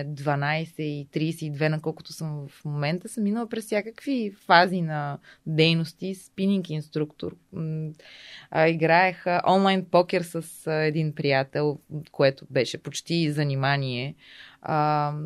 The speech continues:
какви други глупости съм правила? Да работех във фирма като полу ай ти специалист с френски. Мисля,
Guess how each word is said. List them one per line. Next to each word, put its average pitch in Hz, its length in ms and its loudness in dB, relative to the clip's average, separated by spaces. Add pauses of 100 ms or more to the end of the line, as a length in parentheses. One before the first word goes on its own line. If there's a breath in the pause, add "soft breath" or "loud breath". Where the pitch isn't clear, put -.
(280)
какви - 240 -12
други 226 260 -6
глупости 175 400 -12
съм 143 200 -14
правила? 143 520 -6 (180)
Да 156 180 -10
работех 160 440 -4
във 190 100 -14
фирма 202 720 -6
като 185 460 -10
полу 190 280 -4
ай 190 180 2
ти 190 100 -16
специалист 185 640 -8
с - 100 -20
френски. 190 320 -4
Мисля, 302 200 -14